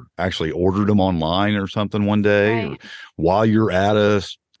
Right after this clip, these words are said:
Speaker 1: uh, a nursery or something, pick 'em up through the winter. Uh, know what you need before you need it.
Speaker 2: Right. That is a really good,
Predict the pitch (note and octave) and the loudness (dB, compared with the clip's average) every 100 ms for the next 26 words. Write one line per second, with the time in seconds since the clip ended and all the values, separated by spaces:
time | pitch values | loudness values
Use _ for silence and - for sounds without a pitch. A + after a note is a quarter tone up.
0 | - G#2 F2+ E2+ - F2 F#2 G2 - G2 | -16 -8 -4 -4 -4 -2 2 2 2 0
1 | F#2 G2 F#2+ A2 G#2+ F#2 - - F#2+ F#2+ | 0 -2 -2 -2 -2 -4 -8 -4 -2 0
2 | F#2 F#2 G2+ G#2+ G2 F2+ F#2+ G#2 A#2+ - | 0 0 0 0 2 2 2 0 -2 -10
3 | - - _ _ _ G2+ F#2+ F2+ E2+ - | -20 -20 _ _ _ 0 2 0 -2 -2
4 | G2+ A#2+ D3+ A2+ A2+ D#3 F2+ - _ - | 0 2 2 2 2 0 -4 -10 _ -10
5 | E2+ F#2+ G2 F#2+ A#2+ D#2 A3 G#3 - - | -4 0 2 2 2 2 -2 -8 -14 -20
6 | _ - G#3+ - G#3 G#3 F#3 G#3 G#3 F#3+ | _ -6 -4 -4 -10 -10 -10 -6 -4 -4
7 | F3+ F3 E3+ | -4 -4 -6